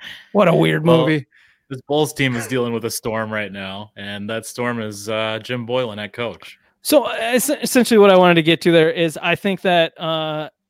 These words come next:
Speaker 1: Jim Paxson and Gar Forman might be on their last legs in the front office with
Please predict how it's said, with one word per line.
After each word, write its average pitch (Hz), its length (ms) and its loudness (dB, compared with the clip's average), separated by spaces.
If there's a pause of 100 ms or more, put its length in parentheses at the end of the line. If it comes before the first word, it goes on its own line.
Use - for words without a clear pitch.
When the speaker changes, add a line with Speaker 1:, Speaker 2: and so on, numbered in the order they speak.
(680)
Speaker 1:
Jim 165 320 0
Paxson 160 600 -2
and 160 280 -6
Gar 160 180 -2
Forman 160 460 -4 (320)
might 180 260 2
be 196 80 2
on 180 100 4
their 165 140 2
last 160 320 -2
legs 156 540 -4 (100)
in 170 120 -4
the 156 80 -4
front 151 240 0
office 147 500 -4 (240)
with 170 440 0